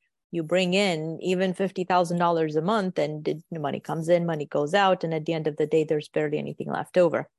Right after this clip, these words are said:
Okay, what do you do in that situation?" Oftentimes I get the question of, "Eunice,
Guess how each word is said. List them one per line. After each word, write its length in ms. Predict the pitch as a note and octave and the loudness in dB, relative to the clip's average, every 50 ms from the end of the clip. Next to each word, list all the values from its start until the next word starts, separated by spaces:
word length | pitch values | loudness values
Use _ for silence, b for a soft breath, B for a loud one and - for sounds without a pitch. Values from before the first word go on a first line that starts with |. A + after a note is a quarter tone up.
| _ - | _ -2
Okay, 260 | A3 G#3+ G3+ - E3+ | -2 -2 0 2 0
what 220 | E3+ E3+ F3+ F3 D#3 | 2 2 2 0 0
do 80 | F3+ | -2
you 100 | E3+ E3 | -2 -2
do 120 | D#3 E3+ E3+ | -2 -2 -2
in 100 | E3 D#3 | -2 -2
that 120 | D3+ D3+ | -4 -6
situation?" 600 | - - - - - D#3 D#3+ F3 F3 - - - - b b b b b b _ _ _ _ - | -8 -10 -10 -4 0 2 2 2 2 0 -6 -8 -8 b b b b b b _ _ _ _ 2
Oftentimes 640 | F#3 F#3+ F#3 - - G3+ F#3+ - F#3 F3+ F3 E3+ F3+ | 4 4 2 2 0 -2 0 0 0 0 0 0 0
I 60 | E3+ | 0
get 180 | D#3+ F3 E3 | 2 0 0
the 80 | D#3 D3+ | -2 -2
question 420 | - - F3 E3+ D#3+ - - E3 | -2 0 -2 -2 -2 -4 -6 -4
of, 140 | D#3+ D#3 D#3 | -4 -2 -2
"Eunice, 300 | D#3+ E3 D#3+ D#3+ D#3+ - | -2 -2 -2 -2 -2 -2